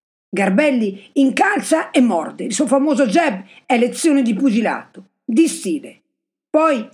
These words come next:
colpi corti indirizzati allo stomaco. È il repertorio della sua grande box, che, ricordo, si è rafforzato per via delle fratture alla mano destra.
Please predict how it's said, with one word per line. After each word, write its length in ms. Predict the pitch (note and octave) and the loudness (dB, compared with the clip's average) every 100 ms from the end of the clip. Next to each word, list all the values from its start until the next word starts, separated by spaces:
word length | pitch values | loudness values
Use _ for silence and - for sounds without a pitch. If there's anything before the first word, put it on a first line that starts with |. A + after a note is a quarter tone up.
| _ - | _ -2
colpi 340 | B3 A3 B3+ | 0 0 -2
corti 580 | - D4+ D4+ B3 A3+ A#3 | 2 0 0 -4 -4 0
indirizzati 640 | A#3 B3 C4 F#3+ E4 C#4 C#4+ | 2 2 0 0 0 2 0
allo 100 | C4+ | 0
stomaco. 680 | - - A#2+ - _ _ _ _ | -4 -10 -10 -16 _ _ _ _
È 120 | _ G3+ | _ -2
il 100 | F#3 | -2
repertorio 880 | G3+ A3 G#3 C4+ B3+ A3+ F#3+ F#3 - | -2 -4 -2 2 2 0 -4 -6 -6
della 200 | G#3+ A3 | 0 0
sua 200 | - A#3+ | 2 0
grande 400 | A3 C4+ C4 A3+ | 2 0 2 0
box, 500 | G3 - - - _ _ _ _ _ _ _ | -2 -8 -16 -20 _ _ _ _ _ _ _
che, 100 | - | -8
ricordo, 640 | F3+ F3+ C4+ C4 G3+ G3 - | -6 0 0 0 -2 -6 -10
si 220 | - - A#3 | -14 -2 0
è 60 | |
rafforzato 960 | A3+ A#3 C4 A#3+ - D#4+ C#4+ B3+ A3 - | 2 0 -2 -2 0 0 0 -2 -4 -6
per 200 | - B3+ | -2 0
via 180 | A3+ C#4 | 2 0
delle 180 | A3 A3+ | 0 -2
fratture 520 | - E4 - E4+ D4 | -2 -4 2 2 4
alla 100 | A#3+ | 2
mano 240 | A#3 A#3 G3+ | 0 -2 -2
destra. 420 | E3 - - | -6 -10 -20